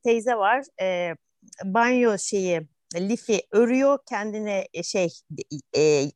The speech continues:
ek gelir yapmak için. Yalnız başına yaşıyor. "Onun şu liflerinden alır mısın?" dediğinde alıyorum. Ama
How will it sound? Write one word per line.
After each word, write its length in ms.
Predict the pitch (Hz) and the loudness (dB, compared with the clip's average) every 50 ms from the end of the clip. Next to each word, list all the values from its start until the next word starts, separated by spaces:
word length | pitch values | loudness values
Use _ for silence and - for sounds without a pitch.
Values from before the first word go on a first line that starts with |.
| - | 0
ek 160 | 196 208 208 _ | 0 0 0 _
gelir 240 | - 202 185 196 190 | -2 0 2 2 2
yapmak 460 | 185 180 165 - _ - - 151 - | 2 2 0 0 _ -8 -12 -12 -12
için. 280 | - - - 269 311 285 _ _ _ _ _ - | -8 -4 -2 -2 -2 -4 _ _ _ _ _ 0
Yalnız 420 | 226 247 262 277 285 311 311 269 | 2 4 4 4 4 2 2 0
başına 320 | 220 226 202 - - 190 185 | 0 0 0 -2 -2 -2 0
yaşıyor. 560 | 170 170 175 170 - - - 202 240 302 320 - - _ _ _ - | 0 0 0 -2 -2 -2 2 2 4 4 2 0 -6 _ _ _ -4
"Onun 260 | - 262 285 311 330 | -2 0 0 0 -2
şu 160 | 302 - 320 | -4 -2 -2
liflerinden 640 | 277 269 277 - - 262 294 285 302 285 285 311 311 - - | 0 0 0 0 0 0 0 0 0 0 -2 -4 -4 -2 0
alır 220 | 240 269 302 330 | 0 0 0 0
mısın?" 420 | 330 311 262 - - 247 202 202 | 0 -2 -2 -2 -4 -6 -4 -2
dediğinde 480 | 185 190 175 156 170 170 165 175 247 262 - | -2 -2 -2 -2 -4 -4 -4 -4 -4 -2 0
alıyorum. 580 | 165 180 185 208 247 277 302 320 330 349 339 - _ _ _ _ _ _ _ _ _ | 0 2 2 2 2 2 2 2 0 -2 -4 -6 _ _ _ _ _ _ _ _ _
Ama 320 | - 226 254 254 240 208 | -4 -2 -2 -2 -2 -4